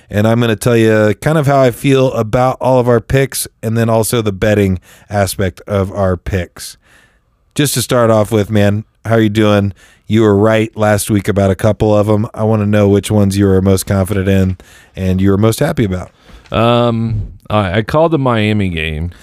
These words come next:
Speaker 2: because
Speaker 1: Yeah, against your own team.
Speaker 2: Um, I called the, um, uh,
Speaker 1: You had Seattle.
Speaker 2: I had Seattle.
Speaker 1: But that was kind of, which is funny because we,
Speaker 2: That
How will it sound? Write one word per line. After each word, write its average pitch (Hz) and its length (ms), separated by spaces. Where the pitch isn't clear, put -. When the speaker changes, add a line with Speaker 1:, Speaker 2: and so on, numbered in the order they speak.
Speaker 2:
because 113 220
Speaker 1:
Yeah, 170 240
against 135 420
your 123 160
own 139 300
team. 139 400
Speaker 2:
Um, 85 400
I 85 120
called 90 640
the, 87 400
um, 85 960
uh, 90 440
Speaker 1:
You 101 60
had 120 240
Seattle. 110 600
Speaker 2:
I - 60
had 101 180
Seattle. 95 600
Speaker 1:
But 110 120
that 120 120
was 113 140
kind 117 180
of, 101 100
which 135 160
is 131 120
funny 160 260
because 123 280
we, 120 200
Speaker 2:
That 110 120